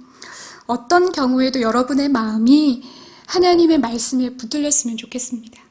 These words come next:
하나님의 그 강력한 빛에 우리의 마음이 온전히 다 비춰 주었으면 좋겠습니다. 어, 하나님은 우리가 사단의 밥이 되라고 부르시지 않았어요.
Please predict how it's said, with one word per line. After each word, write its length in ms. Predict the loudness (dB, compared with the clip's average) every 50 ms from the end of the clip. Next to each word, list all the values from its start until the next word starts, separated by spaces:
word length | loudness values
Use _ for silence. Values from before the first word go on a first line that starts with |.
| _ _ _ _ _ _ _ _ _ _
하나님의 460 | -4 -2 -2 0 2 2 2 2 0 0
그 160 | -4 -6 -6
강력한 680 | -8 -6 0 4 4 4 4 2 0 0 0 0 -2
빛에 560 | -4 -8 -12 -12 -10 -4 -2 -2 -2 -2 -4 -10 -18 -20 -20 -14 -8
우리의 200 | -4 0 0 2
마음이 280 | 2 0 0 -2 -4 -4
온전히 480 | -2 0 0 2 2 2 0 0 -2
다 280 | -6 -8 -12 -14 -16 -18 _ _ -20 -20 -20 _ _ _ -10
비춰 520 | -8 -4 -2 -2 -2 -2 -2 -4 -6 -8 -12 -16 -20 -16
주었으면 500 | -14 -12 -8 -6 -6 -4 -4 -4 -6 -8
좋겠습니다. 640 | -10 -12 -8 -6 -4 -4 -4 -4 -6 -12 -14 -20 -20 -20 _ _ _ _ _ _ _ _ _ _ _ _ _ _ _ -20 -20 -20 -20 -20 -20 -20 -20 -20 _ _ _ _ _ _ -14
어, 60 | -12 -10 -10 -10 -10 -10
하나님은 600 | -6 -4 -2 -2 0 0 0 2 2 2 2 2
우리가 360 | 0 -2 -2 -4 -2 -2 -2 -4
사단의 500 | -4 -6 -6 -6 -4 -4 -4 -4 -6 -8
밥이 260 | -8 -6 -4 -2 -2
되라고 340 | -2 -2 -2 -2 -4 -6 -8
부르시지 440 | -10 -10 -8 -6 -6 -4 -4 -6 -8
않았어요. 500 | -8 -6 -4 -2 -2 -2 -2 -4 -10